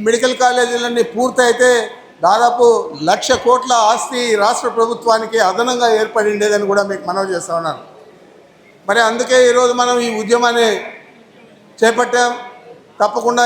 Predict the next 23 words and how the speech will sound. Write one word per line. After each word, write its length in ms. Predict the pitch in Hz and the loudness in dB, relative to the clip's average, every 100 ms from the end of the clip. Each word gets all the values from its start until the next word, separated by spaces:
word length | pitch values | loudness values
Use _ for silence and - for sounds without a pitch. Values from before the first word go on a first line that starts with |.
| 233 | 2
ఇది 120 | 233 220 | 0 0
ఇరవై 180 | 233 233 | 4 2
ఎనిమిదో 260 | 233 240 240 240 | 2 2 2 2
తేదీ 280 | 233 233 233 220 190 - - - 180 | 0 2 2 0 -4 -16 -20 -2 0
రాష్ట్ర 260 | 233 247 220 | 0 -2 -2
స్థాయిలో 420 | 233 240 240 240 226 - - - 151 | 0 0 0 0 -2 -4 -16 -20 -2
గవర్నర్ 360 | 202 233 240 233 | 0 0 0 2
గారిని, 320 | 226 226 226 214 202 | 0 0 -2 0 0
అందరూ 280 | 226 226 - | 0 -2 2
కోఆర్డినేటర్లు 600 | 220 233 233 226 226 226 220 | 2 2 2 -4 -4 -4 0
కానీ, 240 | 226 233 233 208 - - - - - - - _ 190 185 185 | 0 0 -4 -4 -14 -20 -20 -20 -20 -20 -20 _ -14 -4 -2
మాజీ 240 | 208 226 226 | 0 -2 0
శాసనసభ్యులు, 640 | 202 214 226 233 208 226 226 | 0 0 -2 -2 0 0 2
పార్లమెంట్ 460 | - 233 226 226 - 240 | 0 0 -2 -4 -4 -6
సభ్యులు, 300 | 214 240 226 208 | -4 2 2 2
మాజీ 220 | 196 220 214 208 | 0 0 -2 0
పార్లమెంట్ 400 | 214 233 220 214 | 0 -2 -6 -6
సభ్యులు 260 | 214 220 214 202 | -8 0 0 2
అందరూ 220 | 220 233 220 | 0 0 2
కూడా 160 | 220 208 185 - - - - - 170 | 2 2 0 -6 -10 -16 -20 -8 -4
జగన్మోహన్ 480 | 226 233 226 220 | -2 0 2 2
రెడ్డి 140 | 214 220 | 0 2
గారి 140 | 208 | 2